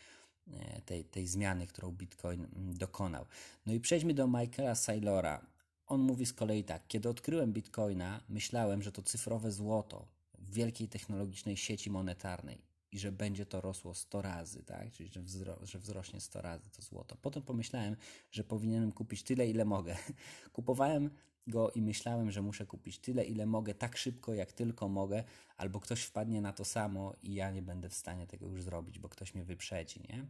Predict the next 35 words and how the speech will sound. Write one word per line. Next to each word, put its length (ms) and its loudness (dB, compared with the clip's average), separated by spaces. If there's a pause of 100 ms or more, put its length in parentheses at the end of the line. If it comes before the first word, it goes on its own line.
To 80 -8
było 120 -6
podejście 420 -4
Michaela 380 -2
Saylora. 480 -4
On 220 -4
nie 140 0
tak 200 -2
dawno 340 2
odkrył, 480 -6 (160)
y, 60 -12
odkrył 320 -10
Bitcoina, 580 -4
stosunkowo 560 -4
niedawno, 580 -4 (560)
i 60 -2
zaczął 300 0
kupować 360 -4
na 120 -2
potęgę. 580 -4
I 120 -6
on 180 -2
i 280 -6
jego 220 -4
firma 400 -2
już, 380 -10 (440)
w 100 -10
tym 140 -4
momencie 320 0
nie 80 -2
podam 320 -4
wam 180 -2
liczb, 260 -6 (100)
ale, 280 -6 (460)
ale 260 -4